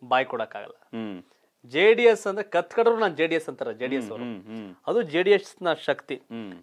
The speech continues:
Speaker 1: ವೀರಭದ್ರಯ್ಯ ಗಂಟ್ಕೊಂದು ದಿಳಗೊಂದು ಉಲ್ಟಾ ಪಲ್ಟಾ ಮಾತಾಡ್ಬೋದು ನಾವು.
Speaker 2: ಹಾ.
Speaker 1: But ವೀರಭದ್ರಯ್ಯ ಗೆ ಕಾರ್ಯಕರ್ತರ ಶಕ್ತಿ.
Speaker 2: ಶಕ್ತಿ.
Speaker 1: And ಎಲ್ ಸಿ ನಾಗರಾಜು ಬ್ಯಾಕ್ ಹ್ಯಾಂಡ್ ಅಲ್ಲಿ ಹೋಗ್ಬಿಟ್ಟು ಮತ್ತೇನ್ ರಾಜಣ್ಣಂಗೆ ಏನ್ ಮಾಡಲ್ಲ. ಇತ್ತ ಕಡೆ
Speaker 2: ಹ್ಮ್.
Speaker 1: ಹನುಮಂತೇಗೌಡ ಗೆಲ್ಲದಾಗಿದ್ರೆ ಅವ್ರಿಗೆ ಸಪೋರ್ಟ್ ಮಾಡಿರೋರು.
Speaker 2: Yes.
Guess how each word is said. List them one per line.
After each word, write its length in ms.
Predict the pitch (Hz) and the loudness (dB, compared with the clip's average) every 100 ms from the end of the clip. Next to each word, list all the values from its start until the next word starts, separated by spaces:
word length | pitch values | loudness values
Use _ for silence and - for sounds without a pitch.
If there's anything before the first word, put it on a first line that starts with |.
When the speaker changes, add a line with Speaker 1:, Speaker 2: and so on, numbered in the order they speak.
| _ | _
Speaker 1:
ವೀರಭದ್ರಯ್ಯ 720 | 135 180 190 185 180 180 180 185 190 190 170 135 127 | 2 2 4 2 4 2 6 6 8 6 2 -6 -4
ಗಂಟ್ಕೊಂದು 640 | 135 147 165 180 175 180 | 0 0 -2 -4 -2 -2
ದಿಳಗೊಂದು 380 | 147 170 160 165 | 0 0 0 0
ಉಲ್ಟಾ 200 | 156 165 | 2 2
ಪಲ್ಟಾ 240 | 165 160 160 | 2 2 2
ಮಾತಾಡ್ಬೋದು 480 | 151 156 147 139 | 2 0 0 -2
ನಾವು. 140 | 127 107 | -6 -10
Speaker 2:
ಹಾ. 440 | - 127 107 90 _ | -6 -4 -4 -8 _
Speaker 1:
But 160 | 233 226 | -8 -4
ವೀರಭದ್ರಯ್ಯ 640 | 185 233 202 170 165 190 339 _ _ _ _ _ | -2 0 0 0 0 -2 -8 _ _ _ _ _
ಗೆ 200 | 156 247 | 2 4
ಕಾರ್ಯಕರ್ತರ 540 | 220 165 175 175 160 170 | 6 4 2 2 -4 -6
ಶಕ್ತಿ. 360 | - - _ | -10 -16 _
Speaker 2:
ಶಕ್ತಿ. 300 | - 107 _ | -10 -10 _
Speaker 1:
And 400 | 87 _ - 180 | -18 _ -4 2
ಎಲ್ 120 | 185 214 | 4 4
ಸಿ 140 | 285 | 0
ನಾಗರಾಜು 500 | 254 226 208 208 226 | 4 4 6 6 6
ಬ್ಯಾಕ್ 220 | 175 180 | 6 4
ಹ್ಯಾಂಡ್ 180 | - 196 | 2 0
ಅಲ್ಲಿ 100 | 196 | 2
ಹೋಗ್ಬಿಟ್ಟು 200 | 185 165 | 2 0
ಮತ್ತೇನ್ 260 | 170 185 165 | -2 0 4
ರಾಜಣ್ಣಂಗೆ 400 | 156 170 165 160 | 4 2 -2 -2
ಏನ್ 100 | 156 | 0
ಮಾಡಲ್ಲ. 340 | 135 139 117 | 2 2 0
ಇತ್ತ 280 | 104 - 127 | -4 -6 -4
ಕಡೆ 120 | 165 | 4
Speaker 2:
ಹ್ಮ್. 20 | |
Speaker 1:
ಹನುಮಂತೇಗೌಡ 560 | 160 165 196 190 185 185 | 4 4 0 2 2 4
ಗೆಲ್ಲದಾಗಿದ್ರೆ 480 | 170 170 170 170 175 | 4 4 4 4 4
ಅವ್ರಿಗೆ 200 | 165 - | 2 -2
ಸಪೋರ್ಟ್ 260 | 160 160 | -6 -6
ಮಾಡಿರೋರು. 380 | 151 143 120 104 - | -6 -4 -6 -8 -6
Speaker 2:
Yes. 180 | 104 | -6